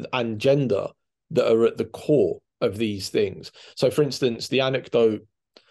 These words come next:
that I think was very, it was formative in how it shaped my career was in two thousand and eight,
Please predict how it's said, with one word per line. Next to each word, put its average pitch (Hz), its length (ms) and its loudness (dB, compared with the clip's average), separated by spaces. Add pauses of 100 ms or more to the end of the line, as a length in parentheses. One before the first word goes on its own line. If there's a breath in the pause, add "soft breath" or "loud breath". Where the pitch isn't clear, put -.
that 135 100 0
I 139 80 4
think 143 240 0
was 120 200 -2
very, 117 640 2 (100)
it 127 140 -2
was 120 120 -4
formative 139 640 2
in 104 80 -2
how 120 200 2
it - 120 -6
shaped - 720 -2 (840)
my 120 240 0
career 110 560 2 (320)
was 117 760 0
in 123 200 -2
two 135 200 0
thousand 117 480 0
and 104 140 -6 (120)
eight, 117 300 -2